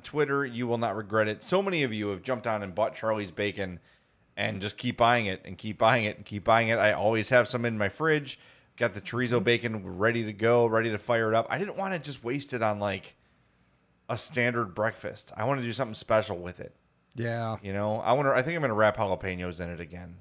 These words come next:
Speaker 1: That was, when I did that, I was so great. And I really
Speaker 2: It's
Speaker 1: think
Speaker 2: such a
Speaker 1: that
Speaker 2: great use.
Speaker 1: I think, too, like, the Blackstone's gonna be really good for that 'cause I'm not
Speaker 2: Mm-hmm.
Speaker 1: dealing with, like, the grates of a grill.
Speaker 2: Right.
Speaker 1: So it's all this, like, flat griddle. Man, I'm having a blast with that thing, by the way.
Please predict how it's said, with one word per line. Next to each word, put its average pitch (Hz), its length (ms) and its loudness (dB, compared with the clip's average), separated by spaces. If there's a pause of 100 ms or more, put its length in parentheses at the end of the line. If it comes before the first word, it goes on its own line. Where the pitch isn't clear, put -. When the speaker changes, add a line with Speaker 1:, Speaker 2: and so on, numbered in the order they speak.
Speaker 1:
That 123 160 2
was, 104 180 -6
when 107 160 -2
I 104 80 2
did 104 220 -6
that, 113 100 4
I 107 60 2
was 92 140 -4
so 107 220 -6
great. 101 360 -4 (380)
And 110 80 -2
I 104 40 0
really 113 220 0
Speaker 2:
It's - 80 -6
Speaker 1:
think 120 120 -4
Speaker 2:
such - 40 -8
a - 80 -2
Speaker 1:
that - 40 -10
Speaker 2:
great 139 420 -6
use. 120 540 -8
Speaker 1:
I 123 80 -10
think, 247 220 -8
too, 151 220 -2
like, 101 260 -2 (400)
the - 80 -12
Blackstone's 151 640 -8
gonna 131 80 -10
be 98 100 -6
really 101 260 -6
good 95 200 -8
for 117 140 -10
that 113 380 -2 (680)
'cause 127 100 0
I'm 117 120 2
not 131 160 4
Speaker 2:
Mm-hmm. 180 100 2 (680)
Speaker 1:
dealing 135 300 4
with, 117 140 0
like, 110 180 0
the 95 60 -12
grates 107 460 -4
of 123 80 -4
a 107 40 -6
grill. 104 480 -6 (840)
Speaker 2:
Right. 120 280 0 (220)
Speaker 1:
So 117 160 -4
it's 101 120 -6
all 113 160 2
this, 107 300 -8
like, 87 180 -10
flat - 380 -4
griddle. 127 400 -2 (520)
Man, 107 120 -2
I'm 165 80 -4
having 147 220 0
a 92 60 -6
blast 98 340 2
with 82 80 -12
that 85 180 -6
thing, 90 200 -8
by 87 120 2
the 90 100 -2
way. 87 320 -6